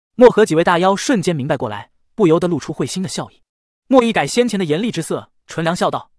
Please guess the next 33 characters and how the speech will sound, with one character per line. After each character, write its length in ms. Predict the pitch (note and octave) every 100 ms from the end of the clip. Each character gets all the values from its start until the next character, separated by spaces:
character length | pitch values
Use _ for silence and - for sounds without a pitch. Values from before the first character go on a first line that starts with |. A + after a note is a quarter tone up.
| _ _
：“艾 140 | G#3 F3+
先 160 | G3+
生 120 | G3+
所 180 | F#3+ A#2+
言 100 | C#3
极 120 | D#3+
是， 260 | E3 F3+ - _ -
我 80 | D#3+
们 100 | G3+
深 180 | A#3+ A#3
知 220 | A#3 A#3 _
城 240 | - A3
主 120 | B3+ D3
大 80 |
人 100 | E3+
的 60 | E3+
难 160 | B2+ E3
处， 240 | G3 - _ -
亦 100 | A3+
知 120 | B3
大 140 | A#3
人 100 | D#3+
仁 160 | C#3 D3+
义， 160 | F3 _ _ _
太 240 | - C4+ G3+
大 80 | F#3
的 60 |
条 240 | C#3+ B2+ F3+
件 220 | E3 A#2+ -
不 80 | B3+
敢 140 | B2+
再 120 | D#3+
提， 300 | - B2 E3